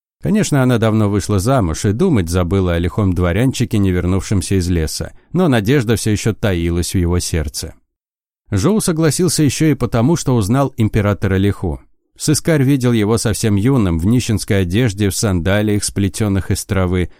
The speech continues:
и с нелепыми синими волосами, когда выслеживал Шена в столице по заказу Мин Чиня. Именно этот юноша со смешным именем Тидань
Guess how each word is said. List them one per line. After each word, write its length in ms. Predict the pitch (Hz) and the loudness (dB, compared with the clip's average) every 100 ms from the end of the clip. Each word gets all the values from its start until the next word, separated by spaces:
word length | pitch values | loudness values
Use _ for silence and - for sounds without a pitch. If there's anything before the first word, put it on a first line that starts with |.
| - | -6
и 140 | 165 | -2
с 100 | 202 | 0
нелепыми 460 | 151 127 - 156 147 | 0 2 2 2 2
синими 380 | 123 131 127 120 | 2 2 2 2
волосами, 720 | 113 120 117 127 101 76 - - - | 0 0 0 0 -2 -4 -10 -14 -4
когда 300 | 101 98 107 | -2 0 -2
выслеживал 500 | 110 127 107 113 117 | -2 0 0 0 -2
Шена 380 | - 165 92 | 0 0 0
в 60 | 80 | -4
столице 540 | - 95 123 139 110 87 | -2 0 0 0 -2 -2
по 120 | 104 | -2
заказу 500 | 95 90 117 104 104 | -2 0 0 0 2
Мин 300 | 95 92 95 | 2 0 -2
Чиня. 520 | - 120 82 71 - _ _ _ _ _ _ | -2 -2 -2 -4 -10 _ _ _ _ _ _
Именно 420 | 135 185 160 151 - | 0 2 2 0 0
этот 340 | 127 131 135 | -2 -2 -2
юноша 540 | 107 123 160 98 80 95 | -2 0 0 0 -2 -4
со 160 | - | -2
смешным 480 | - 120 110 151 170 | -2 -2 -2 0 -2
именем 480 | - 110 117 110 101 | 0 0 2 2 0
Тидань 480 | - 92 80 123 | -2 -2 0 -2